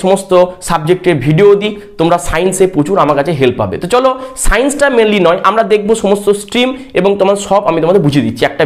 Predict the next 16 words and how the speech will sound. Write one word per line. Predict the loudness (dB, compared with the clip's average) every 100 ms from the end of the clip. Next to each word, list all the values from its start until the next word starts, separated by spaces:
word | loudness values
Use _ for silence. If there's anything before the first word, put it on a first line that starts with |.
| -2
ভিডিওতেই। | -4 -6 -8 -16 _ -20 -6
দেখো, | -4 -2 0
ব্যাপারটা | 2 0
হচ্ছে, | 0 -2 -2 -10 -20 -20 _ _ _ _ _ -2
প্রথমে | 2 2 2
বিজ্ঞান | 0 0 0
নিয়ে | 2 2
আমি | 2
বলি, | 0 -2 -2
ঠিক | -2
আছে? | -2 -10 -14 -20 -8 0
ধরো, | 2 2 -2 -12 -16 -6 0
যারা | 2 4 2 0 -2
বিজ্ঞান | -2 0 -2 -2 0
পড়তে | 0 0 -2
ভালোবাসো, | 0 0 0 -6